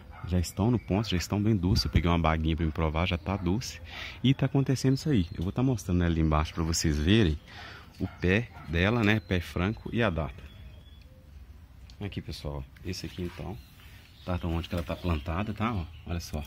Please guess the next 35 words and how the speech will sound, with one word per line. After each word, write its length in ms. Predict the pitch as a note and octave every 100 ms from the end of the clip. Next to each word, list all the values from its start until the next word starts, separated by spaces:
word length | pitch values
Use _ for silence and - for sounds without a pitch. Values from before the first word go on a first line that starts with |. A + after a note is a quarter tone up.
| -
como 120 | E2
é 40 |
que 80 | D2+
tá 120 | -
a 20 | D#2
espessura 460 | - D#2+ - D#2+
dela. 240 | D2 D2 F2+ - - - - - - -
Ela 140 | E2+ F2+
foi 160 | A2+
plantada, 480 | G#2 F#2+ E2 A2 G#2
pessoal, 400 | - D#2+ D2 C#2 - - - - - - - - -
no 200 | E2+ E2+
dia, 520 | E2 F#2+ F#2 E2 D#2 - - - - - - - - - - - -
no 120 | F2+
dia 280 | F2 F2+ - -
um 200 | D3 F#3+
do, 200 | D#3+ D3 - - - - - - - - - - - - -
um 160 | D3
do 140 | D3+ C#3
doze 580 | F2 G#2+ B2 E2 C2+ E2+ F#2
de 140 | F#2+ E2+
dois 260 | F2 E2+
mil 200 | F2 F2+
e 40 | F2+
dezessete, 560 | F#2 F#2 - D#2+ D#2+
ou 60 | E2+
seja, 240 | F#2 F2
hoje 340 | F2+ G2 G2 G2
é, 240 | F#2 E2+ -
hoje 220 | F2+ F2+ F#2
é 20 |
dia, 560 | F#2 F2+ F2 E2+ E2 E2 - - - - - - - - - - - -
hoje 320 | F#2 F2+ F#2
é 20 |
dia, 640 | E2+ - F2 E2 E2 D#2